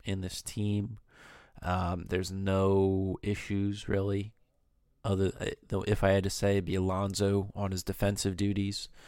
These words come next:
Uh, I think Mahrez would eat him alive out there on that wing. It's gonna be very interesting to see wh-, how the matchups go. Tuchel is the master tactician, so he'll understand what to do against certain players.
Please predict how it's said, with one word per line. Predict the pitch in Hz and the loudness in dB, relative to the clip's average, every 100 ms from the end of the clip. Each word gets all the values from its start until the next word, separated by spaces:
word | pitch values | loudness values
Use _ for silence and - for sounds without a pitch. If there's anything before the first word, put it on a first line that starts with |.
| - - - | -20 -20 -8
Uh, | 85 87 90 87 - | -4 0 0 0 -2
I | 104 | -2
think | 98 95 - - | -2 -4 -8 -10
Mahrez | 95 95 95 95 95 95 | -4 0 2 2 0 -2
would | 90 | -2
eat | 95 107 | -2 0
him | 104 | 2
alive | 95 92 92 92 95 - - - - - - | 4 2 2 2 -2 -6 -16 -20 -20 -20 -4
out | - 90 - | 0 0 4
there | 95 95 92 | 4 4 2
on | 98 | 0
that | 92 90 | 0 0
wing. | 95 92 92 98 - | 0 -2 -2 -6 -10
It's | 101 | -8
gonna | - 95 | -4 -2
be | 95 92 | -2 0
very | 98 95 92 | 2 2 0
interesting | 92 - - 95 92 | -2 -6 -2 -2 -2
to | |
see | - 92 87 | -4 -4 -4
wh-, | 90 90 | -4 -4
how | 95 | -2
the | 92 95 | 0 0
matchups | 95 92 - - | 0 -2 -4 -4
go. | - 95 95 - | 0 2 2 -2
Tuchel | - 92 - 95 92 | -2 -2 0 2 4
is | 92 90 - - - - - - _ - | 2 0 -4 -10 -20 -20 -20 -20 _ -16
the | - 92 98 95 | -4 4 6 6
master | 98 95 95 - 101 | 2 0 0 0 0
tactician, | - 87 - 98 - 95 90 - _ - - - | 2 2 2 0 0 -2 -4 -10 _ -20 -18 -10
so | - 87 | 0 0
he'll | 87 98 95 | 4 4 4
understand | 95 95 - 95 92 | 2 0 0 0 2
what | 92 - | 0 0
to | 92 | -2
do | 92 95 92 - - - - | 2 2 2 -4 -20 -20 -4
against | - 92 95 - | 2 4 4 4
certain | 98 101 | 4 4
players. | - 98 95 95 95 - | 8 10 10 8 4 -6